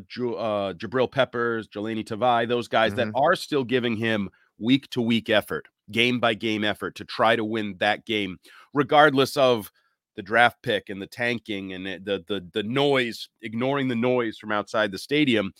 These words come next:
Speaker 1: If he then fed the noise, became the noise,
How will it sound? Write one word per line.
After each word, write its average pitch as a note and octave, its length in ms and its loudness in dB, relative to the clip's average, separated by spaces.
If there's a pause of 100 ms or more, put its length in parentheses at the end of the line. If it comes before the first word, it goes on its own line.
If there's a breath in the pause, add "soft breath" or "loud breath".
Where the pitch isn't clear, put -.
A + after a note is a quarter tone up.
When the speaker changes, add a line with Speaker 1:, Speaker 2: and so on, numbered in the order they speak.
(200 soft breath)
Speaker 1:
If C3 160 -2
he A3 180 2
then D3+ 320 2 (360)
fed D#3 400 4
the F#3 80 2
noise, G#3 420 2
became D3+ 520 -2
the G#3 60 -2
noise, A#3 540 -2